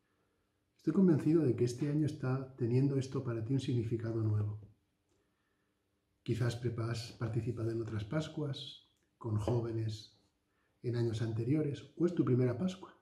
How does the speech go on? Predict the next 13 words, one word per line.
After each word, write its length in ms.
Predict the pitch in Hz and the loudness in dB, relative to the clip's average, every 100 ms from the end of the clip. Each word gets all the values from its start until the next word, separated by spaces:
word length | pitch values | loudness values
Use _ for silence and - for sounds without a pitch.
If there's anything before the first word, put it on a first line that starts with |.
| _ _ | _ _
que 100 | - | -6
el 40 | 107 | -2
Señor 240 | 113 135 | 2 2
te 80 | 139 | 0
está 200 | - 143 | -2 0
regalando 680 | 139 143 147 147 151 160 - _ _ _ _ - | 0 2 2 2 0 -2 -10 _ _ _ _ -6
en 100 | 120 | -2
este 180 | 123 139 | 2 4
momento 340 | 127 127 127 | 6 6 4
de 100 | 113 | 0
confinamiento, 720 | 113 110 107 110 110 110 107 123 | 0 -2 -2 -2 0 0 -2 -2
no 100 | 131 | 0
importa. 440 | 107 104 101 - | 0 -2 -8 -14